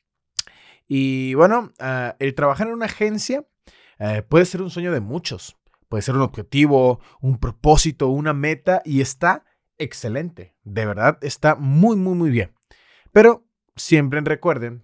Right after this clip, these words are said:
por favor, muchachos, que el éxito es algo personal, es algo subjetivo. Y no dejen, por favor, no permitan que nadie les haga pensar lo contrario. Hagan su propia construcción del éxito.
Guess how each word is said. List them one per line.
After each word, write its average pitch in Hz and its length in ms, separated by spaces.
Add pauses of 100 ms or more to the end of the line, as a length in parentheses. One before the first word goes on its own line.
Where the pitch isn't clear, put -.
por 127 160
favor, 107 340
muchachos, 120 460 (340)
que 185 120
el 185 100
éxito 185 480
es 160 160
algo 175 280
personal, 135 520
es - 140
algo 156 140
subjetivo. 151 680 (460)
Y 156 100
no 151 220
dejen, 170 500
por 87 220
favor, 85 440
no 107 460 (100)
permitan 110 760
que 110 160
nadie 107 260
les 127 140
haga 120 180
pensar 104 260
lo 113 100
contrario. 110 580 (580)
Hagan 143 260
su 139 240
propia 156 500
construcción 117 720
del 131 200
éxito. - 440